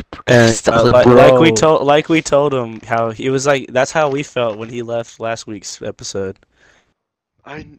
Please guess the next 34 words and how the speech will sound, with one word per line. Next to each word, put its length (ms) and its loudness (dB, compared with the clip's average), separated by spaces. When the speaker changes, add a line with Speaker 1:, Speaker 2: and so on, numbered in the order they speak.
Speaker 1:
He, 240 6
he 160 6
let 220 6
out 200 2
an 280 -2
Speaker 2:
<clears throat> 20 -2
Speaker 1:
audible 380 -2
just, 300 -10
"Oh." 480 -14
That's 160 -6
how 120 0
we 140 -4
felt. 360 -4
That's 200 -8
how 80 -6
we 140 -8
felt. 360 -12
Speaker 2:
Like, 160 -20
Speaker 3:
For 280 -6
real, 280 -4
Speaker 2:
aw. 60 -6
Speaker 3:
for 320 -16
real. 300 -12
Speaker 1:
You 80 -10
missed 300 -2
him. 240 -10
Speaker 2:
Honestly, 300 -4
I 120 -6
do 200 -4
gotta 200 0
tell 160 -4
you 100 -2
a 20 -4
compliment. 580 -8